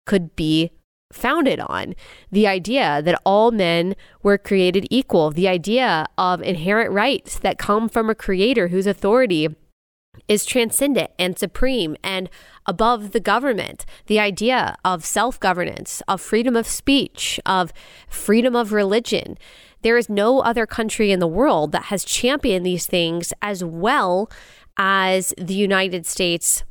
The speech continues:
has. And it takes vigilance, it takes dedication, it takes commitment on our part to make sure that we are keeping those things. I mean, it takes really a constant struggle to ensure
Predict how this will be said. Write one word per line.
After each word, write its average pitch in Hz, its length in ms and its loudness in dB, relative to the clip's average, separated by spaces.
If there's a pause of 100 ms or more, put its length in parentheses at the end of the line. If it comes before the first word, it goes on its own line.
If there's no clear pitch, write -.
has. - 640 -2
And 185 400 0
it 175 100 0
takes 202 280 -2
vigilance, 233 760 0
it 190 80 -2
takes - 300 -4
dedication, 202 720 -2
it - 140 -4
takes - 260 -4
commitment 226 800 -2 (560)
on 196 220 2
our 190 220 0
part - 580 -2
to - 160 0
make 202 220 0
sure 220 320 2
that 233 120 -2
we 180 140 -2
are 170 80 0
keeping 240 440 -2
those 247 220 2
things. 254 300 0
I 220 80 2
mean, 196 320 2
it 202 140 -2
takes - 340 -2
really 208 400 2
a 185 100 -4
constant - 640 -2
struggle 190 460 0
to 180 220 0
ensure 165 600 0